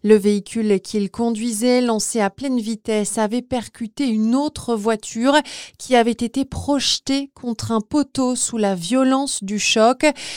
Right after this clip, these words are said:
Le jeune homme a été présenté à un juge d'instruction. Euh, son passager a aussi été mis en examen. Je vous rappelle que dans le deuxième véhicule, il y avait deux femmes, une mère et sa fille.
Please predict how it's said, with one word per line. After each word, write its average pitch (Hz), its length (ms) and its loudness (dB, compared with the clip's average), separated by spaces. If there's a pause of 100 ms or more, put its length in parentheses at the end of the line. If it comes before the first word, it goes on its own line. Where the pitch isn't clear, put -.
(160)
Le 247 140 4
jeune 240 200 2
homme 233 160 4
a 220 100 4
été 214 420 0
présenté 226 720 -2
à 190 80 2
un 190 100 2
juge 233 280 -2
d'instruction. 220 920 -2 (320)
Euh, 196 100 4
son 220 240 -2
passager 240 720 0
a 208 160 2
aussi 220 320 -2
été 214 240 -4
mis 247 320 -12
en 220 140 0
examen. 202 500 0 (260)
Je - 120 -10
vous 196 60 -2
rappelle 208 420 0
que 214 120 -10
dans 214 220 0
le 196 140 4
deuxième 233 580 0
véhicule, 208 540 -2
il 202 120 -2
y 202 80 0
avait 196 220 0
deux 220 240 -2
femmes, 240 400 0
une 208 160 2
mère 214 180 2
et 208 80 0
sa 190 240 -2
fille. 208 400 -2